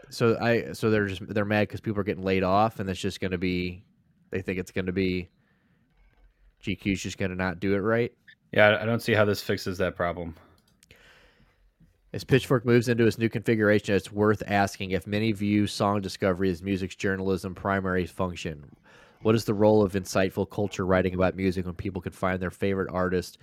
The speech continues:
Speaker 1: by following recommendations on social media, mo-, social media, or by playing fifteen seconds of a song on a popular playlist?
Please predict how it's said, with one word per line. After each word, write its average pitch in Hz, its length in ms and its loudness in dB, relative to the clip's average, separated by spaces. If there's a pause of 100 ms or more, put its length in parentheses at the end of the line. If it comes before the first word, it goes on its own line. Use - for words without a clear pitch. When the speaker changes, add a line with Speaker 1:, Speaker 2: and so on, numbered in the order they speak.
(340)
Speaker 1:
by 101 120 0
following 98 480 6
recommendations 98 800 0
on 92 80 -4
social 98 380 -2
media, 92 480 0 (200)
mo-, 98 220 -6
social 104 380 0
media, 98 260 4
or 95 80 4
by 92 140 6
playing 98 360 0
fifteen 101 380 -2
seconds 92 320 -4
of 87 80 -10
a 90 40 -14
song 90 360 -6
on 87 60 -4
a 85 40 -2
popular 85 480 -2
playlist? 67 640 -8